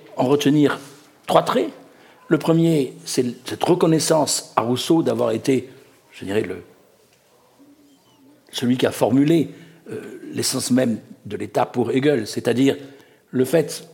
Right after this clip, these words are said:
pour une union, une communauté, et cetera, d'avoir une volonté, une volonté unie. Deuxièmement, ça c'est à la fin, d'avoir donné, euh, le, euh, d'avoir l'application de ces idées,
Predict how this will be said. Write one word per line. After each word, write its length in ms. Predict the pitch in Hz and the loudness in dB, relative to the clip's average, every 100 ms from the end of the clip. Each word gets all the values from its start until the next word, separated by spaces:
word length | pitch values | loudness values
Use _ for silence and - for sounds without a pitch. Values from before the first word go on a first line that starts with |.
| - | -12
pour 380 | - 247 - - - - - - | 0 0 0 -6 -18 -20 -20 -4
une 140 | 123 | 0
union, 300 | 131 135 160 | 4 4 4
une 80 | 151 | 2
communauté, 380 | - 110 107 147 | 0 -2 -2 -2
et 60 | 104 | -2
cetera, 280 | 98 175 - - _ _ - | -4 -6 -10 -20 _ _ -2
d'avoir 360 | 110 123 - - | 2 2 2 2
une 260 | 247 156 | 4 4
volonté, 640 | 110 104 110 - 147 196 - - | 2 0 -2 0 0 0 -2 -10
une 80 | 95 | -8
volonté 300 | 90 87 98 | -6 -6 -4
unie. 360 | 110 214 269 - _ - - - - - _ | -2 -2 -2 -8 _ -20 -20 -20 -20 -20 _
Deuxièmement, 1000 | 117 170 175 165 165 165 117 - - - _ - _ - - | 2 4 6 6 4 4 2 -4 -16 -20 _ -20 _ -20 -14
ça 80 | 117 | -8
c'est 140 | - | -2
à 40 | 120 | -2
la 100 | 107 | 0
fin, 280 | 156 151 - | 2 2 2
d'avoir 340 | 117 139 147 123 | 0 2 4 4
donné, 420 | 156 165 151 - - - _ - | 4 4 2 0 -12 -20 _ 0
euh, 240 | 147 143 - | 2 2 2
le, 480 | 147 135 139 131 131 - | 2 4 6 4 0 -4
euh, 260 | 127 117 113 | -4 -2 -2
d'avoir 300 | 117 117 - - - - | 0 0 -2 -8 -14 -12
l'application 600 | - - 233 180 - 190 | -6 -2 2 2 4 2
de 60 | |
ces 280 | 160 156 135 | 2 0 0
idées, 360 | 143 139 135 | 0 2 0